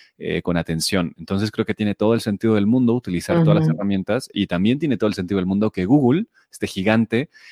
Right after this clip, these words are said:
Speaker 1: eh, haya generado una de las mayores herramientas, o sea, una de las mayores,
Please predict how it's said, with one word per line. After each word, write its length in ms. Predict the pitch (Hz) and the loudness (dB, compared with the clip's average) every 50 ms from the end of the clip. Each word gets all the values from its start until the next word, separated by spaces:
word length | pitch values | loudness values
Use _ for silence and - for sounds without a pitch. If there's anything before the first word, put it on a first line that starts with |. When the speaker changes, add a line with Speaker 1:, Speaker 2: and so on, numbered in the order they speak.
| - - _ _ _ | -20 -20 _ _ _
Speaker 1:
eh, 260 | - 101 98 92 95 - | -6 -4 -2 0 0 0
haya 240 | - 104 104 117 123 | 2 2 2 2 2
generado 540 | 117 123 107 98 92 92 101 110 117 123 | 0 0 0 2 2 2 2 4 4 4
una 160 | 117 120 117 117 | 4 2 2 2
de 60 | 110 | 2
las 180 | 101 95 - | 0 -2 -2
mayores 520 | 98 92 87 87 90 101 104 110 117 113 - | -2 -2 -2 0 0 0 2 2 0 0 -2
herramientas, 840 | 110 101 95 92 87 87 92 98 101 107 107 107 - - 117 127 151 - | -2 -2 -2 -2 -2 0 0 0 0 0 0 -2 -4 -4 -4 -4 -4 -6
o 40 | - | -4
sea, 120 | - 113 | -2 0
una 160 | 104 110 117 117 | 0 2 2 2
de 80 | 110 | 0
las 160 | 104 98 - | -2 -2 -4
mayores, 500 | - 92 95 107 107 117 113 - - - | -4 -2 0 2 2 2 0 -2 -4 -10